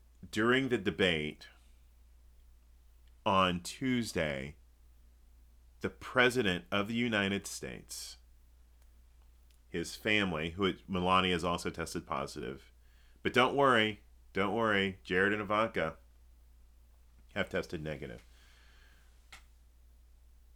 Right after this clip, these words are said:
Trump had covid when he was on stage. Trump had covid when his wife,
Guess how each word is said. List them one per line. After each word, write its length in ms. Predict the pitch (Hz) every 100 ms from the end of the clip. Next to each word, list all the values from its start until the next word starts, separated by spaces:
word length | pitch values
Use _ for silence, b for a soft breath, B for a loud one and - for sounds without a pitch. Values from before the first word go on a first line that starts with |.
| -
Trump 320 | - 156 160 - - - - - -
had 340 | - 131 131 -
covid 400 | 139 131 101 98
when 100 | 95
he 120 | 101
was 140 | 90
on 200 | 87 80
stage. 640 | - - 78 60 - - - - - - - - - - - - - - - - - - - - b b b b b
Trump 380 | - 147 160 - - -
had 400 | 123 117 113 101 -
covid 540 | - 143 127 98 85 82 - - - - - - - - 90
when 380 | 101 98 95
his 300 | 87 90 85
wife, 540 | 85 98 110 110 -